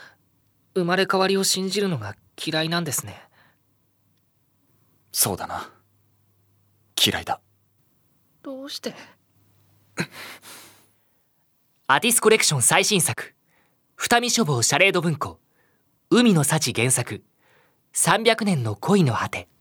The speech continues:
Speaker 2: 出演、神谷博、小西克幸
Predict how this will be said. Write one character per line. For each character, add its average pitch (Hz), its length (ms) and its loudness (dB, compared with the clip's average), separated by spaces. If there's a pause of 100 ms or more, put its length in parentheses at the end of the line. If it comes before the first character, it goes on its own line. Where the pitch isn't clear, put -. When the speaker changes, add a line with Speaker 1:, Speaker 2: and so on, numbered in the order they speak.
(280)
Speaker 2:
出 - 300 0
演、 117 300 0 (560)
神 196 260 4
谷 117 120 0
博、 - 440 -2 (500)
小 180 120 4
西 185 220 2
克 - 280 -2
幸 - 240 -8